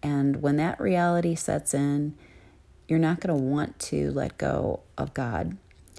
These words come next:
You're not gonna wanna let go of Jesus. You're not gonna wanna let go of Scripture, because you realize,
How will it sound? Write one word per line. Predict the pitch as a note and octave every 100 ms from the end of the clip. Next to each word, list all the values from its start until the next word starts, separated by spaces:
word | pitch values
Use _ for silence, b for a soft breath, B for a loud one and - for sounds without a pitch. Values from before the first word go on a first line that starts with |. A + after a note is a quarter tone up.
| - -
You're | D3+
not | D3 C#3+
gonna | D3+
wanna | D#3 D3+ D3
let | D3 -
go | D#3 D#3
of | -
Jesus. | C3+ B2 - -
You're | C3
not | D3 -
gonna | D3+
wanna | D3+ D#3 -
let | E3+ E3 -
go | F#3+ G3 -
of | - -
Scripture, | - C#3+ - C#3 B2+
because | C#3+ - D#3 C#3
you | D3+ D3
realize, | C#3+ F3+ F3 C3 B2+